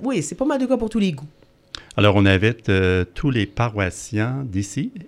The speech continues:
Speaker 2: euh, dimanche, ce dimanche dix décembre, c'est à six heures, dans le stationnement de l'école N D A. Je sais pas s'il y a d'autres choses à ajouter en terminant.
Speaker 1: Oui, juste pour dire que si les gens s'attendaient à une parade sur la rue, comme qu'on avait fait les dernières années, c'est qu'on, c'est en soirée, puis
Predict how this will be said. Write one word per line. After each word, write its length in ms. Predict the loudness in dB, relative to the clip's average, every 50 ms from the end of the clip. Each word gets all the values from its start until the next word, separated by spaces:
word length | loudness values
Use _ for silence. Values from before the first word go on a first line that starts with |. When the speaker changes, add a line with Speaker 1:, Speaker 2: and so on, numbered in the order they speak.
| -8
Speaker 2:
euh, 340 | -6 -4 -2 -2 -4 -4 -6
dimanche, 520 | -4 -2 -2 -2 -2 -2 -4 -8 -12 -14 -14
ce 180 | -14 -6 -6 -4
dimanche 360 | -2 -2 -2 -2 -4 -6 -8
dix 300 | -8 -6 -6 -6 -4 -4
décembre, 400 | -6 -6 -4 -4 -4 -4 -4 -4 -8
c'est 220 | -10 -8 -6 -4
à 80 | -4 -4
six 320 | -4 -4 -4 -4 -2 -2
heures, 160 | -2 -2 -4 -6 -14 _ _ _ _ _ _
dans 140 | -2 -2 -2
le 100 | -2 -2
stationnement 580 | -4 -4 -4 -4 -4 -4 -4 -4 -2 -2 -2 -2
de 80 | -2
l'école 400 | -4 -4 -4 -4 -4 -4 -4 -6 -4
N 160 | -2 -2 0 0
D 140 | 0 -2 0
A. 100 | -2 -2
Je 60 | -2
sais 60 | -2
pas 80 | -4 -2
s'il 80 | -2
y 40 | 0
a 40 | -2
d'autres 180 | -2 -4 -4 -6
choses 220 | -6 -6 -4 -2
à 20 |
ajouter 340 | -2 -2 -4 -6 -6 -4 -4
en 80 | -4 -4
terminant. 360 | -4 -4 -2 -2 -4 -4 -4
Speaker 1:
Oui, 240 | -2 0 0 0 2
juste 220 | 0 -2 -4 -2 -2
pour 100 | -2 0
dire 160 | 0 -2 -2
que 80 | -2
si 140 | -4 -4 -2
les 160 | 0 0 0
gens 160 | 0 0 -2 -2
s'attendaient 400 | -4 -4 -2 -2 -2 0 0 0
à 40 |
une 60 | -2 -2
parade 380 | -4 -4 -4 -2 -2 -4 -4
sur 160 | -4 -6 -4
la 160 | -2 -2 -2 -2
rue, 180 | -2 -2 -2
comme 180 | -2 -4 -6 -4
qu'on 140 | -2 -2 -2
avait 180 | -2 -4 -4
fait 140 | -4 -4 -4
les 80 | -4 -4
dernières 440 | -4 -4 -2 -2 -2 -2 -2 -2
années, 200 | -2 -2 -2 -2
c'est 160 | -4 -6 -8 -8
qu'on, 160 | -8 -8 -10 -10 -16 -16 -14
c'est 160 | -8 -6 -4
en 80 | -4 -4
soirée, 560 | -4 -2 -2 -2 0 0 0 -2 -2 -2 -4 -6
puis 140 | -8 -10